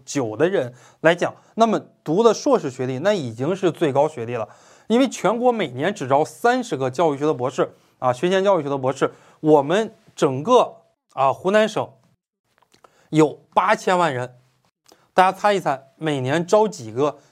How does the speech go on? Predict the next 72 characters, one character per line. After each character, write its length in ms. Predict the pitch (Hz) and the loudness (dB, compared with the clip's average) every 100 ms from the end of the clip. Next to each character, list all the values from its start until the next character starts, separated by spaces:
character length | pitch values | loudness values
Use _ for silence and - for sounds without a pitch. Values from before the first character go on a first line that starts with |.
| _ | _
学 180 | - 151 | -2 -2
前 160 | 151 147 | 0 2
教 160 | 151 | 2
育 40 | 139 | 0
的 60 | |
博 160 | 113 123 | -4 -4
士？ 220 | 147 - _ _ _ _ - | -4 -6 _ _ _ _ -2
告 120 | 160 | 0
诉 80 | 135 | 2
大 100 | 127 | -2
家， 200 | 120 120 - | -2 -6 -10
每 180 | 123 117 | -14 -10
年 260 | 107 117 | -8 -8
招 280 | 127 156 151 | 2 2 2
零 240 | 143 160 220 | -2 0 4
点 180 | 196 202 | 4 4
五 160 | 139 | 0
个 200 | 110 127 - _ _ | -6 -8 -8 _ _
学 240 | - 165 | 0 0
前 180 | 165 147 | 2 0
教 220 | 165 147 | 2 2
育 20 | |
学 100 | 127 | -2
的 100 | 135 | -4
博 120 | 123 120 | -2 -2
士。 240 | 143 123 _ _ _ | -2 -4 _ _ _
因 100 | 214 | 0
为 100 | 240 | 0
学 200 | 233 202 | 0 0
前 180 | 196 185 | 0 2
教 180 | 202 | 2
育 40 | 160 | 2
学 120 | 160 | -2
这 80 | 175 | -2
个 80 | 151 | 0
专 200 | 175 185 | 0 0
业 80 | |
博 200 | 131 143 | -2 -2
士 120 | 170 185 | -2 -2
点 160 | 127 | -2
非 120 | 143 | 0
常 120 | 185 175 | 0 0
的 60 | |
紧 180 | 139 117 | -4 -8
缺， 180 | 127 151 - - | -4 -4 -4 -10
湖 160 | - 240 | 0 2
南 100 | 269 | 2
省 180 | 185 | -2
只 80 | 135 | -2
有 140 | 226 160 | 0 0
一 80 | |
个， 240 | 202 220 - | 2 0 0
就 120 | 170 | -2
在 100 | 180 | 0
我 160 | 160 117 | 0 -2
的 60 | |
母 100 | 143 | -8
校 180 | 120 131 | -2 -2
湖 140 | 107 139 | -2 -8
南 100 | 147 | -4
师 60 | |
范 100 | 156 | -2
大 140 | 151 131 | -2 -2
学， 180 | 131 127 - - | -4 -6 -14 -2
每 240 | 165 240 | 0 2
两 340 | 220 165 110 107 | 2 0 0 -4
年， 220 | 113 131 - | -8 -8 -10
平 240 | - - 185 | -10 -4 -2
均 160 | 220 | 0
每 180 | 214 190 | 0 0
两 200 | 202 123 | 0 -4
年 160 | 110 | -8